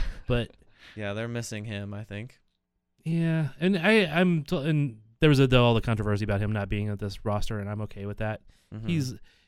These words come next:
Speaker 1: I, I've seen too many times, like, young kids that, like, play too many ti-, games in a row and too much time.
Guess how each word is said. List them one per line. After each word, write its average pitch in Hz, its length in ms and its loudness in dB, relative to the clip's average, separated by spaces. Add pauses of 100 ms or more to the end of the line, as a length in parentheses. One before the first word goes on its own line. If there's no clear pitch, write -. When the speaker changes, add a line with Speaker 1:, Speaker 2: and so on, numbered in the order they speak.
(720)
Speaker 1:
I, 139 160 -6
I've 151 140 2
seen 151 160 6
too 143 80 4
many 131 160 4
times, 110 320 0
like, 104 220 -4
young 110 240 -2
kids 110 420 -4
that, 104 260 -6
like, 107 200 -6 (200)
play 110 220 2
too 117 240 0
many 110 240 0
ti-, 107 300 0
games 107 340 -4
in 107 80 0
a 104 80 -2
row 107 400 0
and 101 140 -6
too 117 100 -4
much 110 160 0
time. 107 480 -2